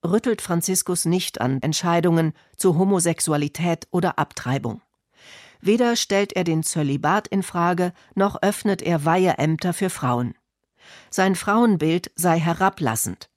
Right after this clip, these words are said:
sagen Vatikanbeobachter. So wächst unter Franziskus die Kluft zwischen Bewahrern und Reformern innerhalb der Kirche. Ein zentrales Thema seines Pontifikats ist auch der Umgang mit dem Missbrauch durch Geistliche.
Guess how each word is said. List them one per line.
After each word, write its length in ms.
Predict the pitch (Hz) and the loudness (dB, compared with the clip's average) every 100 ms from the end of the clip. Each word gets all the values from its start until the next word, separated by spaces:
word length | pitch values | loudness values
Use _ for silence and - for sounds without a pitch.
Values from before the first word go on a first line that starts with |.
| - | -6
sagen 400 | 151 123 123 139 | -2 0 0 0
Vatikanbeobachter. 1160 | 143 170 - 175 165 151 - 139 127 - 110 - _ _ _ _ - - - - | 0 -2 -2 2 2 2 0 -2 -4 -6 -10 -10 _ _ _ _ -20 -20 -20 -2
So 260 | 214 214 | 2 4
wächst 320 | 185 - - | 2 -2 -4
unter 260 | - 190 180 | -2 -2 -2
Franziskus 680 | - 143 - 175 - 175 160 | -2 -4 0 -2 0 -2 -2
die 140 | - | -6
Kluft 560 | - 180 190 202 - - | -6 2 2 0 -8 -14
zwischen 320 | - 151 - | -6 -4 -2
Bewahrern 640 | 143 143 156 175 196 214 208 | -2 0 2 2 2 0 0
und 220 | 180 180 | -2 -2
Reformern 680 | 175 - 190 185 165 131 135 - | -4 -2 2 4 4 2 -2 0
innerhalb 420 | 170 151 127 127 | 2 2 0 -2
der 120 | 156 | -2
Kirche. 500 | 156 120 104 - 101 - _ _ _ _ _ _ _ _ - - - - _ _ | -2 -6 -6 -10 -16 -20 _ _ _ _ _ _ _ _ -20 -20 -20 -20 _ _
Ein 180 | 196 196 | 0 2
zentrales 640 | 214 202 208 226 220 - | 2 0 2 2 0 0
Thema 360 | 202 214 208 | 2 4 4
seines 300 | 196 180 180 | 4 2 2
Pontifikats 880 | - 180 175 180 170 - 151 170 - - _ | 0 -2 -2 -2 -4 0 0 0 -6 -12 _
ist 220 | - 175 | -4 -2
auch 120 | - 160 | -4 -2
der 180 | 170 | 0
Umgang 460 | 190 180 180 185 190 | 2 4 4 4 4
mit 160 | 170 - | 2 2
dem 180 | 170 | 4
Missbrauch 600 | 170 196 - - 151 151 - | 4 2 -2 0 2 2 0
durch 320 | 160 170 - | -2 -2 0
Geistliche. 680 | 139 120 - 98 - 90 | 0 0 -4 -6 -6 -10